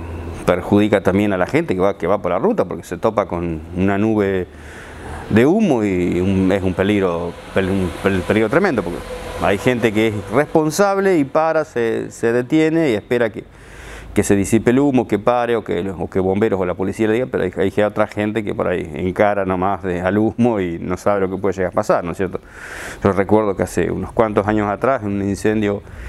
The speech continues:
eh, cerca de Metileo, donde, bueno, no se respetaron, no había un control, no, no, no se respetaron, los bomberos estaban trabajando y en un momento sintieron pa, y se habían chocado dos autos en, en, en plena nube de humo. Eh, pero bueno, eso sucede, sí,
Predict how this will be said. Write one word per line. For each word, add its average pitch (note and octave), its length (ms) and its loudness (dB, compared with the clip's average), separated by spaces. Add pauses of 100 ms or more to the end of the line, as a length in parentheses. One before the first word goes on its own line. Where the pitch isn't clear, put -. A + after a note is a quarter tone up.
(680)
eh, F#2 140 4
cerca G2+ 340 4
de F2+ 720 2
Metileo, A#2 640 2 (520)
donde, G2 680 0
bueno, A2+ 180 0
no F#2 80 -2
se G2 120 -2
respetaron, F#2+ 760 -2
no A2+ 140 2
había B2+ 240 2
un A2+ 100 0
control, A#2+ 400 -2
no, G#2 160 -2
no, F2+ 140 -10 (180)
no G2+ 100 -4
se A2 120 -2
respetaron, A2+ 400 0
los - 0 -
bomberos F#2+ 200 -2
estaban G#2 220 0
trabajando G#2 420 -2
y A#2 40 -2
en G#2 60 0
un F#2+ 60 0
momento G2+ 220 -2
sintieron F#2 480 -2
pa, F#2 380 -2
y A1+ 80 -8 (440)
se - 100 0
habían F#2 120 2
chocado F#2 220 2
dos F2+ 100 0
autos G2+ 280 0
en, F2+ 300 -6
en, F2 200 -2 (420)
en F#2 120 4
plena G2+ 200 4
nube G#2 220 2
de A#2+ 60 2
humo. F2 120 -2 (960)
Eh, B2 140 6
pero D3+ 160 4
bueno, D3 180 2
eso D3+ 160 2
sucede, D3+ 540 2
sí, D#3+ 320 4